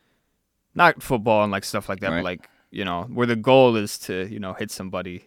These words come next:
Speaker 1: in terms of U F C. And
Speaker 2: Right.
Speaker 1: it would be, like, it's, you're not supposed to do it just because of the fact that you're not supposed to hit anybody unless you're being attacked or you're being oppressed.
Speaker 2: Mm-hmm.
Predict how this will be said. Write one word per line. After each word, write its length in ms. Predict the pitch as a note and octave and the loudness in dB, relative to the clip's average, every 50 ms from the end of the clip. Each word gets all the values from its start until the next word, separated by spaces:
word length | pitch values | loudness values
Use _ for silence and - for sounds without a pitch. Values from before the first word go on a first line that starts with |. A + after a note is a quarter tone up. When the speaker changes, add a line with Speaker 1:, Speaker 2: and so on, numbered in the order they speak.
| _ - | _ -18
Speaker 1:
in 100 | - - | -16 -12
terms 240 | - G2+ G2 F#2+ | -12 -12 -10 -10
of 80 | G2 F#2 | -10 -8
U 180 | F#2+ G2+ G2+ F#2+ | -6 -4 -4 -4
F 140 | F#2+ - | -4 -6
C. 240 | - - - G2 G2 | -8 -12 -10 -8 -8
And 140 | F#2 F#2 F2+ | -8 -6 -4
Speaker 2:
Right. 260 | F#2 F2+ E2 C2+ - _ _ _ _ _ _ _ - | -4 -4 -4 -6 -10 _ _ _ _ _ _ _ -6
Speaker 1:
it 160 | A2+ A2 G#2+ | -2 -2 -2
would 220 | G#2 A2 G#2+ G2 G2+ | 0 -2 -4 -4 -2
be, 200 | G#2+ G2+ G2+ G2 | -2 -2 0 0
like, 220 | G2 F#2 F#2+ F#2 - | 0 -2 -2 -4 -6
it's, 280 | A2 A2 - - - | -8 -10 -10 -8 -4
you're 80 | A2+ G#2 | -2 -2
not 100 | G#2 G2+ | -2 -2
supposed 260 | - - G#2 G#2 - | -2 -4 -6 -6 -6
to 40 | - | -6
do 220 | G2+ F#2 G#2+ G#2+ A2 | -6 -2 -2 0 0
it 80 | A2+ | -2
just 180 | A2+ - - - | -4 -8 -12 -12
because 300 | A2 G2 - G#2+ G2 G2 | -10 -6 -6 -6 -6 -8
of 60 | - | -12
the 80 | G#2 F#2+ | -12 -6
fact 280 | - G#2+ G2+ G2+ - | -4 -2 -2 -2 -4
that 60 | - | -6
you're 100 | F#2 F#2 | -6 -4
not 180 | G2 G2+ G2 G2 | -4 -4 -4 -6
supposed 460 | - - - G#2 G2+ G2+ - - - | -8 -10 -10 -8 -8 -8 -8 -12 -12
to 320 | - F#2 F2+ F2+ - - - - | -10 -10 -10 -10 -12 -14 -14 -10
hit 160 | - B2 A2 | -8 -4 -2
anybody 480 | A2+ A2+ A#2+ A#2+ A2+ B2 A#2 A#2 A#2 A2+ | 0 0 0 0 2 2 2 2 2 0
unless 480 | G#2 G2+ G2 F#2+ F#2 - - - - - | -2 -2 -4 -4 -4 -6 -10 -12 -10 -8
you're 140 | G2+ G2+ | -8 -6
being 200 | G2 A2 A2 G#2+ | -4 -4 -4 -4
attacked 460 | G#2+ G#2 - - G#2+ G#2+ G#2+ G#2 - F#2+ | -4 -6 -4 -2 -2 0 -2 -2 -6 -8
or 20 | |
you're 120 | F#2 F#2+ | -8 -6
being 180 | F#2+ G#2 G2 F#2+ | -6 -6 -6 -8
oppressed. 460 | F2+ - - G#2+ G2+ F#2 F2+ F#2+ F#2 | -8 -6 -4 -2 0 0 0 0 -2
Speaker 2:
Mm-hmm. 60 | G2+ | -4